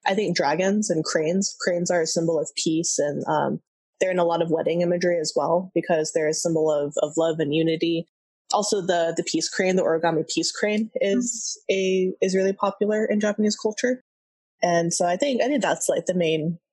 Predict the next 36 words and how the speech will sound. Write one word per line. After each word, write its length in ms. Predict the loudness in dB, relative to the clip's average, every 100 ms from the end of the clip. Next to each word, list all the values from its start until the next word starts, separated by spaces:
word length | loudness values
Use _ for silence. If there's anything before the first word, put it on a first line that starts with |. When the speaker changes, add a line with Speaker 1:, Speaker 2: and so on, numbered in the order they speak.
| _ -6
Speaker 1:
sacred 400 | -4 -2 -2 -2
animal, 400 | -2 0 -2 0
one 160 | -2 -2
of 80 | -2
them. 240 | -2 -2 -6 _ _ _ _ _ _ _ _ _ -6
Speaker 2:
Interesting. 720 | -2 -2 -4 -6 -4 0 -2 -4 _ _ _ _ _ _ -2
I 120 | 0
was 180 | 0 0 0
kind 140 | 0
of 100 | 0 -2 0
scared 340 | 0 0 0
to 140 | 0
bring 240 | 0 0 0
up 180 | -2 -2
the 100 | -2
snake 380 | -2 -2 -2 -2
thing, 300 | -2 0 2
but 200 | 0 0 0
yes, 260 | 0 0 -2 -2
this 180 | 0
is 160 | 0 0
also 280 | 0 0 0
true 360 | 0 0 0 0
for 120 | 0 0
Indian 380 | 0 0 0 -2
culture. 520 | -2 -2 -2 0 -2
It's 200 | -4 -2
not, 340 | 0 2 0 -4 _ -4
uh, 300 | 0 0 0 -2
it's, 400 | -6 -10 -12 -12 -18 _ _ -4
it's 180 | -2 0
an 80 | 0
animal 440 | 0 2 2 0
that 120 | 0 0
I 140 | -2 0
think 220 | 0 0